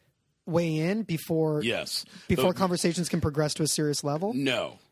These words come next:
Speaker 2: no. The board voted
Speaker 1: Only after a deal's in place?
Speaker 2: After the deal was in place. That ba-, in
Speaker 1: To bless
Speaker 2: April.
Speaker 1: it. To bless it.
Speaker 2: To bless it, yeah. Yeah.
Speaker 1: Got it. What was the, what was the strategy behind it? Was there just a trade-off of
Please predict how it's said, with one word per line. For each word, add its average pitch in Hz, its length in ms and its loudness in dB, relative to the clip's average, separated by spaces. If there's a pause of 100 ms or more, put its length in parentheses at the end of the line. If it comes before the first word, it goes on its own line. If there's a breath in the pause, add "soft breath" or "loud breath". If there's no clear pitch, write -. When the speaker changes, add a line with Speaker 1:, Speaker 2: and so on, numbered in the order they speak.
(100)
Speaker 2:
no. 104 380 -2
The 101 120 -10
board 139 480 -2
voted 104 680 -6 (960)
Speaker 1:
Only 175 240 2
after 175 260 0
a 160 60 0
deal's 156 280 0
in 151 100 -2
place? 175 500 -2
Speaker 2:
After 107 280 -4
the 87 120 -10
deal 82 180 -12
was 76 180 -8
in 73 120 -14
place. 76 420 -6 (140)
That 95 240 -10
ba-, 107 260 -8
in 104 120 -4
Speaker 1:
To 208 120 4
bless 175 300 2
Speaker 2:
April. 123 160 -4
Speaker 1:
it. - 100 -20
To - 100 -2
bless 147 300 -2
it. - 120 -12
Speaker 2:
To - 60 -12
bless - 360 -6
it, - 100 -20
yeah. - 80 -16 (400)
Yeah. 131 100 -16 (320)
Speaker 1:
Got 131 220 -4
it. - 80 -16 (640)
What 180 300 4
was 190 240 2
the, 160 380 0 (300)
what 170 200 2
was 175 100 0
the 170 60 -2
strategy 156 400 2
behind 160 360 0
it? 147 60 0
Was 151 180 0
there 151 180 2
just 147 180 -4
a 139 40 0
trade-off 151 540 -2
of 139 240 -2